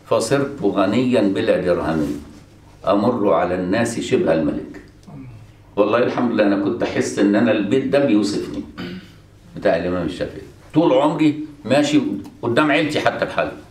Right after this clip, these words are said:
يسري ده أغنى واحد، وتدور على جيبه ما فيهوش حاجة. <laughs> ليه؟ لأن عمري ما بينت إن أنا لأي حد في العيلة، ولو كانت حتى أمي. بعد وفاة أبويا أنا كنت أبين لأبويا بس.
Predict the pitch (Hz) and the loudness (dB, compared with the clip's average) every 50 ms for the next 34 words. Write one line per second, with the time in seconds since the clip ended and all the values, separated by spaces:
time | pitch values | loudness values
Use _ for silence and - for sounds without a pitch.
0 | - - - - - - - - - - 113 123 123 - 107 107 113 123 120 120 | -20 -20 -20 -20 -20 -20 -20 -20 -10 -2 0 0 0 0 0 2 2 2 2 2
1 | 120 107 101 95 87 - - - - - - - - - - - - - - - | 0 0 0 0 0 0 -4 -6 -12 -16 -20 -20 -20 -20 -20 -20 -20 -20 -20 -20
2 | - - - - - - - - - - 110 113 110 101 131 135 135 127 117 113 | -20 -20 -20 -20 -20 -20 -20 -20 -12 -10 -8 -4 2 4 4 4 4 2 2 0
3 | 113 127 131 139 143 156 151 143 - - - 101 - 185 151 135 - 139 - 170 | 0 0 0 2 2 2 2 2 0 0 -2 0 2 2 2 2 -2 -4 -2 0
4 | 151 139 - 160 151 - 160 - - - - - 285 - - - - 269 - 220 | -2 0 -2 -4 -4 -2 -2 -2 -2 -2 -2 -2 -2 -2 -2 -4 -4 -4 -4 -4
5 | - 151 - - - - - - - 302 302 - 151 - - - - - - - | -4 -6 -6 -8 -8 -6 -6 -4 -4 -4 -4 -4 -6 -6 -6 -10 -10 -10 -10 -12
6 | - 104 104 117 143 156 151 143 127 147 143 139 123 117 147 165 190 180 165 156 | -14 -8 -2 0 2 2 4 2 2 2 2 2 2 2 2 2 2 2 0 2
7 | 139 120 117 113 110 104 104 127 147 151 151 - 127 117 110 113 123 139 135 135 | 2 2 2 2 0 -2 0 2 2 2 2 2 0 -2 0 2 2 4 4 2
8 | 135 123 117 131 123 139 151 127 120 113 - - - - - 104 101 - - - | 2 2 0 2 4 4 4 4 4 2 2 2 0 0 0 -2 -2 0 2 2
9 | - 117 131 135 131 120 113 113 117 123 131 127 127 123 127 131 131 135 123 - | 4 4 4 4 4 4 4 4 4 4 4 2 2 2 2 0 2 2 -2 -4
10 | - - - - - - - 101 - 117 95 - 98 - - - - - - - | -4 -6 -8 -6 0 0 0 2 2 0 0 0 -2 -2 -4 -8 -12 -16 -20 -20
11 | - - - - - 156 - - - - - - - - 85 98 95 107 107 104 | -20 -20 -20 -18 -18 -18 -16 -16 -20 -20 -20 -20 -10 -2 0 2 2 4 4 2
12 | 98 90 - 127 - - 123 113 127 143 131 123 - - 101 - 127 120 123 123 | 2 4 4 2 4 4 2 4 4 4 4 2 0 0 0 2 2 4 4 2
13 | 123 117 110 101 104 98 95 98 113 - - - - - - | 4 2 2 4 6 4 4 4 2 -2 -2 -4 -14 -16 -18